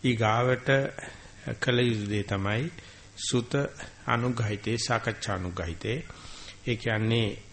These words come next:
බණ අහන්න සලස්සන්න ඕනේ. සුතමේ ඥානීය පිණිස, අසුවිරු ඥානීය පිණිස, බහුසුත භාව පිණිස, පොතේ දැනුම පිණිස. ඒ වගේම සාකච්ඡා කරන්න ඕනේ Tamanට නොවැටහෙන විස්තර කටයුතු,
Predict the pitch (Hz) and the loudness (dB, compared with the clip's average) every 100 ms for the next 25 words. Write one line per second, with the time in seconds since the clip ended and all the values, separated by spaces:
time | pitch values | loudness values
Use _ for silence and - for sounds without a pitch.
0 | - 113 113 120 113 113 110 107 101 - | -8 0 2 2 2 2 0 0 -2 -2
1 | 104 90 85 90 110 113 113 117 104 104 | -2 -2 -4 -4 -4 -2 -4 -2 -2 -2
2 | 95 101 101 95 92 92 92 87 120 143 | 0 0 0 -2 -4 -4 -4 -2 -2 -4
3 | - - - - - 110 - 120 110 110 | -10 -20 -20 -20 -8 -4 2 4 4 2
4 | 107 98 104 101 95 92 90 87 90 92 | 0 0 0 0 0 -2 -4 -4 -4 -2
5 | 120 113 - - 107 104 110 - 117 117 | -4 -4 -12 -12 -4 0 0 0 0 2
6 | 104 98 98 113 143 120 95 - - - | 0 0 -2 0 0 0 -4 -8 -18 -20
7 | - - - - 113 110 107 101 92 113 | -20 -20 -20 -8 -6 0 0 0 0 -2
8 | 131 120 110 - - - - - - - | 0 -2 -2 -6 -12 -20 -20 -20 -20 -20
9 | - - 127 131 120 - 123 - - 131 | -20 0 4 4 4 4 2 2 0 2
10 | 113 - 107 101 92 98 104 117 117 - | 2 2 0 0 0 0 2 2 0 -6
11 | - - - - 107 104 104 - 104 107 | -16 -20 -18 -8 -2 -2 -2 -4 0 2
12 | 107 101 95 95 107 113 - - - - | 0 0 -2 -2 -2 -4 -12 -20 -20 -20
13 | - 123 - 123 113 107 107 98 117 | -4 -4 -2 -2 0 0 0 -2 -2